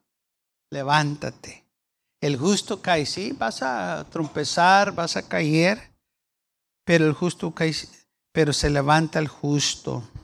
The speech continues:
Mas los impíos caerán en el mal. Ellos van a quedarse ahí, pero tú levántate.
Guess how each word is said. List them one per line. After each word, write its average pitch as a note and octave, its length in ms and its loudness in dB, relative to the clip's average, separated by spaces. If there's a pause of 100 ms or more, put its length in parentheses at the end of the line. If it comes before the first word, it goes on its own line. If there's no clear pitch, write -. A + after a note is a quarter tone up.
(320)
Mas D#3+ 160 4
los D3 220 2
impíos G3 720 4 (460)
caerán D3 560 4
en C3 180 -2
el A2+ 180 -4
mal. G2+ 380 -6 (1040)
Ellos D#3+ 220 -2
van D#3+ 200 2
a D#3+ 60 -2
quedarse C#3 520 0
ahí, B2+ 100 0
pero C3 240 -2
tú G3+ 160 -2
levántate. D#3+ 880 -2